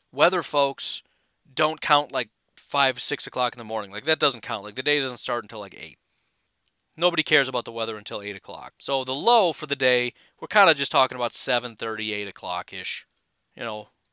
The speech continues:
the fact that it's three o'clock in the morning and it's ten degrees colder than what I'm saying the low is, that, that doesn't mean anything. I'm just, I'm, I, I wanna kick a weatherman so hard. It's been, uh, it's been a trying,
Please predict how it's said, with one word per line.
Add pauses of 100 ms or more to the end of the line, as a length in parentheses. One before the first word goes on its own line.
(180)
the
fact
that
it's
three
o'clock
in
the
morning
and
it's
ten
degrees
colder
than
what
I'm
saying
the
low
is,
that,
that
doesn't
mean
anything. (800)
I'm
just,
I'm,
I,
I
wanna
kick
a
weatherman
so
hard. (1160)
It's
been,
uh,
it's
been
a
trying,